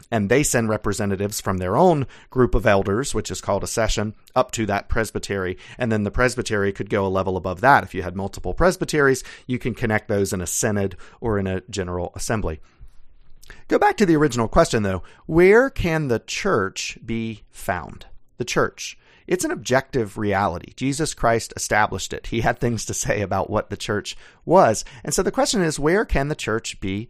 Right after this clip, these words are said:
found? Catholicism says wherever the Pope says it is.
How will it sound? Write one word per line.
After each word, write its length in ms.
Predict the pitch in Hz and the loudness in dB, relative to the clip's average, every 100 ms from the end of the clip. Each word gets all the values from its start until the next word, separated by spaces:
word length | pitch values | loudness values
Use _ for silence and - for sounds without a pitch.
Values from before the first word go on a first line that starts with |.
| _ _ | _ _
found? 560 | - 165 151 80 - - - _ _ _ _ | -6 -2 -2 -4 -10 -18 -18 _ _ _ _
Catholicism 720 | - - - 254 262 127 131 | -2 2 4 4 2 0 -2
says 520 | 123 98 92 120 - - - - | 0 0 0 -2 -6 -10 -14 -10
wherever 380 | - 127 127 131 | 0 4 4 2
the 80 | 104 | 4
Pope 380 | - 101 98 _ _ - | 4 4 -2 _ _ -6
says 280 | - 156 107 | 2 2 2
it 80 | |
is. 360 | - - - | -4 -10 -16